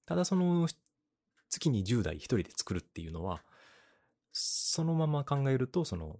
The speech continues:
例えば一人で本当に車を一台丸々作ってるってなると相当大変なことになっちゃうので、そうなった時に、百人で月千台を作れる仕組みっていうのを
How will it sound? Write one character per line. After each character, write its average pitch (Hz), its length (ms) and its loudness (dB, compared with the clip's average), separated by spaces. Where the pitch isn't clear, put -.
例 95 180 -2
え - 20 -2
ば 80 120 -8
一 160 180 2
人 107 120 2
で 78 80 -6
本 120 200 0
当 117 80 2
に 101 320 0
車 92 320 2
を 90 80 -6
一 101 100 -8
台 82 160 -4
丸 92 160 0
々 110 120 2
作 - 160 -4
っ - 20 -6
て - 160 -2
る 101 60 -2
っ - 20 -2
て - 140 -8
な 85 60 -2
る 85 100 -6
と 87 120 -8
相 110 260 -2
当 143 200 0
大 85 160 -6
変 82 160 -8
な 80 60 -8
こ - 80 -20
と - 80 -10
に 76 80 -10
な 80 60 -14
っ - 60 -20
ち - 100 -14
ゃ 78 60 -14
う 73 40 -14
の 78 120 -14
で、 87 200 -10
そ - 140 -4
う - 20 2
な 185 80 0
っ - 20 0
た 175 80 -2
時 170 180 0
に、 143 260 2
百 196 200 0
人 95 180 -2
で - 220 -12
月 120 180 -4
千 104 160 2
台 101 100 2
を - 40 -8
作 - 120 -6
れ 90 80 2
る 87 80 -2
仕 - 100 -4
組 101 160 0
み 98 40 -4
っ - 20 -6
て 90 60 -6
い 90 80 -4
う 90 100 -4
の 131 100 -2
を 156 120 -2